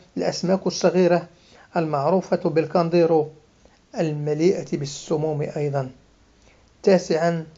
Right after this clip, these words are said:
تعبان البحر الكهربائي. هذه المخلوقات من أسماك السكين، ولكنها تشبه الثعابين،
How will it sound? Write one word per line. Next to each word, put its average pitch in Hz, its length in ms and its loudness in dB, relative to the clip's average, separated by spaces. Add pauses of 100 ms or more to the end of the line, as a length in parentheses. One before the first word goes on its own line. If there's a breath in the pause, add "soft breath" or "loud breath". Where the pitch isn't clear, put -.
(540 soft breath)
تعبان 160 640 4
البحر 156 500 -2
الكهربائي. 151 840 -2 (760 soft breath)
هذه 139 320 -2
المخلوقات 156 760 0 (520)
من 160 360 -4 (120)
أسماك 170 640 -4
السكين، 170 640 -4 (600 soft breath)
ولكنها 151 760 -2
تشبه 175 500 0
الثعابين، 160 680 0